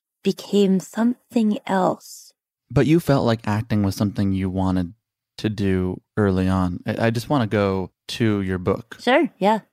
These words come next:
Speaker 2: Little Weirds. You wrote, "Some time ago, I made peace with wanting to be looked at. I know that to be seen is to be taken in.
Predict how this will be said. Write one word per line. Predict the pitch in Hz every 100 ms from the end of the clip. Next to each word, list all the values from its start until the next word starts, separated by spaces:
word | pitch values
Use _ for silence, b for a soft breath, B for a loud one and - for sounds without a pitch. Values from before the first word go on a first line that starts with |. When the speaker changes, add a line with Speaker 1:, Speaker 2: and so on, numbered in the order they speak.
| _
Speaker 2:
Little | 117 110 98
Weirds. | 92 90 85 - - -
You | 139 160
wrote, | 170 143
"Some | - 160 180
time | 165 139 139
ago, | 123 113 107 107
I | 104
made | 107 110 -
peace | - 123 123 -
with | 107
wanting | 101 101 101 101
to | -
be | 101
looked | 101 107 113 -
at. | 50 - - _ _ _ _ _ _ _ _ _ -
I | 113
know | 107 113 113
that | 110
to | 117
be | 107
seen | 104 110 104 104
is | 104 -
to | 104
be | 101
taken | - 98 - 95
in. | 92 90